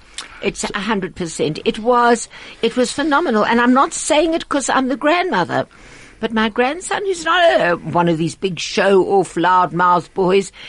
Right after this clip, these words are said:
he's a, he's a quiet little boy. He got onto that bema with all his friends, and his voice literally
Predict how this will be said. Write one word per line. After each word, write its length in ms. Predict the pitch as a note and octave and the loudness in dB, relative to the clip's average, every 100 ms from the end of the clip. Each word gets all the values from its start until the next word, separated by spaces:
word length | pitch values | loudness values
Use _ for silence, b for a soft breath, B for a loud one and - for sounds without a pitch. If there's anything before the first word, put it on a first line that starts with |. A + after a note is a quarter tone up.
| B | B
he's 200 | - E4 | -8 -4
a, 340 | - - - G4+ | -2 0 0 0
he's 140 | G#4+ A4+ | -2 -4
a 40 | |
quiet 360 | A#4+ - A4 G#4+ | -10 -8 -8 -6
little 180 | A4 G#4 | -8 -6
boy. 340 | A4 G4+ E2 - B B B B | -6 -6 -8 -14 B B B B
He 100 | G#3 | -12
got 240 | - A#3+ - | -4 -6 -4
onto 340 | - A3+ A3 G#3 | -6 -6 -6 -8
that 240 | G3+ G3 | -6 -6
bema 400 | - F#3 C3+ D#3 - - B B B - | -4 -4 -4 -8 -12 -18 B B B -2
with 180 | A3+ - | -2 0
all 220 | A#3 C4 | 0 0
his 260 | B3+ C4+ A#3 | -2 -6 -8
friends, 540 | - F#3+ C#3 A#2 - - B B - | -6 -4 -2 -4 -10 -16 B B -2
and 140 | A3 | 0
his 260 | G3+ A3+ G3 | 0 -2 -4
voice 560 | G#3+ A#3+ F3+ - - - - | 0 2 2 -2 -10 -14 -6
literally 720 | G#3+ A3+ C#4 - A3 F#3 A3 | 0 0 0 -4 0 0 -2